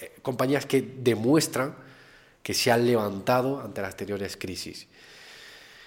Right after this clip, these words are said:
Podéis dejarlo en los comentarios y, y lo hablamos sobre esto.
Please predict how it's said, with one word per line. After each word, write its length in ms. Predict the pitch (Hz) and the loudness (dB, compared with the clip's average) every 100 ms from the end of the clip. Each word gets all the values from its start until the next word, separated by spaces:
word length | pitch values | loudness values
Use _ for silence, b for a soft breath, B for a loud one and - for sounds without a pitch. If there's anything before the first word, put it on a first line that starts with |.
| B B B B - | B B B B 0
Podéis 200 | 101 104 | 4 4
dejarlo 200 | - 98 | 6 4
en 60 | |
los 100 | 98 | 4
comentarios 640 | 95 98 95 120 139 123 104 | 0 -2 2 2 2 0 -2
y, 380 | 98 92 90 92 | -2 -4 -6 -6
y 240 | 98 92 | -6 -4
lo 80 | 90 | 0
hablamos 280 | 104 107 - | 2 2 0
sobre 260 | 98 95 | 0 -2
esto. 360 | 85 - 82 | -2 -6 -8